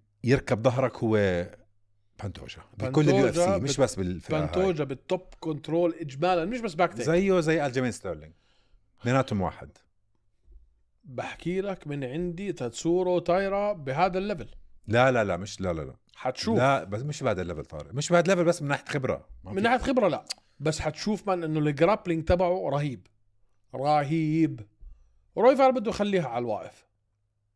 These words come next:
Speaker 2: صح ولا لا؟
Speaker 1: شوف، وين حيغلبه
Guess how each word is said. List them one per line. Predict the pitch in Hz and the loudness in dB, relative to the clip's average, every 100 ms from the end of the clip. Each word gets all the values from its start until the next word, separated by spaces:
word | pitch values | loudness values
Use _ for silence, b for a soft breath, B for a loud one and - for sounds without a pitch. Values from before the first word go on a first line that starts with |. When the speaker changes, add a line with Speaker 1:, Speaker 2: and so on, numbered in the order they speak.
| _ _ _ - _ _ - - - - | _ _ _ -20 _ _ -20 -20 -20 -6
Speaker 2:
صح | 208 185 | -4 -2
ولا | 165 127 | -2 -2
لا؟ | 113 - _ - - _ _ _ _ _ _ _ | -6 -12 _ -20 -20 _ _ _ _ _ _ _
Speaker 1:
شوف، | - 139 107 | -4 -2 0
وين | 131 143 | -2 -2
حيغلبه | 113 101 107 80 73 | -2 0 0 -2 -8